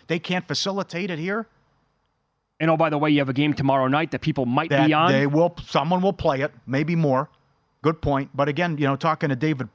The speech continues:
Speaker 1: Baker and other, the poker community, they're, they're all over this. They made a good point. Like, the nine point two is just a number. You're not gonna, it, it's gonna be a chop, and then it's not like a poker tournament where it's first place, second place, third place, fourth place. I mean, this is it.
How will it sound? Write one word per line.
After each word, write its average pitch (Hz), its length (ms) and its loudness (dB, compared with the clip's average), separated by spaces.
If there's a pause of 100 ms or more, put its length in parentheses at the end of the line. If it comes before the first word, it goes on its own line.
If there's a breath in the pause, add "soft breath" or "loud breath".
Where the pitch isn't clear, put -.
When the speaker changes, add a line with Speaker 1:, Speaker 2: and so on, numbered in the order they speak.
Speaker 1:
Baker - 280 -2
and 120 120 0
other, 151 160 -2
the 123 180 -6
poker 165 300 -4
community, 127 440 -6 (380 soft breath)
they're, 151 180 2
they're 147 80 4
all 151 280 4
over 160 200 0
this. 135 160 -2
They 135 100 -2
made 139 140 0
a 127 40 -4
good 143 200 0
point. 165 240 -2
Like, 135 140 -8
the 143 80 -2
nine 170 300 0
point 170 320 -4
two 202 220 -2
is 117 100 -4
just 156 260 -6
a 143 60 -2
number. 170 340 0 (580)
You're 139 120 0
not 175 180 0
gonna, 147 160 -2
it, 147 220 -4
it's 160 180 -6
gonna 165 160 0
be 139 160 -2
a 117 80 -4
chop, 202 460 -2
and 135 160 -2
then 147 300 0 (280 soft breath)
it's - 160 -4
not 190 140 2
like 160 160 0
a 147 40 -4
poker 202 340 0
tournament 107 420 -6
where 127 180 0
it's - 160 -8
first - 300 -6
place, 143 200 -2
second 127 340 -8
place, 156 260 -4
third 110 240 -8
place, 147 260 -6
fourth 117 300 -12
place. 151 340 -6 (400 soft breath)
I 110 40 -10
mean, 120 100 -2
this 139 160 -4
is 120 120 -4
it. 202 120 -2